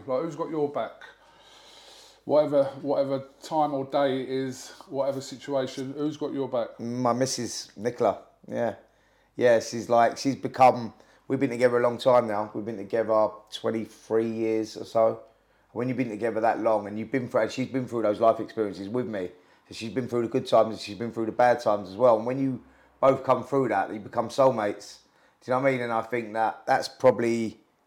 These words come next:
Speaker 2: that's the only person I can really rely on where you go, "I know she's got my back, whatever time it is, twenty-four seven." Yeah.
Speaker 1: It's mad, 'cause like I said,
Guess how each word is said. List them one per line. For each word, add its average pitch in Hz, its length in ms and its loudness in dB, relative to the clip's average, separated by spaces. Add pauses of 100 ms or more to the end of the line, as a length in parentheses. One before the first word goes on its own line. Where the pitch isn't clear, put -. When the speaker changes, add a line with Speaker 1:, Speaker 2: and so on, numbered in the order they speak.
(540)
Speaker 2:
that's 127 200 6
the 117 140 4
only 110 140 0
person 110 320 2
I - 20 -12
can 104 120 -10
really 110 180 0
rely 110 240 4
on 104 120 2
where 107 100 0
you 107 120 -2
go, 104 300 0
"I 107 100 0
know 104 160 -2
she's 95 140 -12
got 95 120 -8
my 98 100 -2
back, - 300 0
whatever 101 240 -2
time 101 280 -2
it 101 60 -6
is, 101 100 -10
twenty-four 104 340 -4
seven." 101 320 -4 (440)
Yeah. 110 160 -6 (1300)
Speaker 1:
It's 113 220 -14
mad, 127 320 -6
'cause 110 160 -10
like 110 120 -6
I - 20 -10
said, 120 280 -6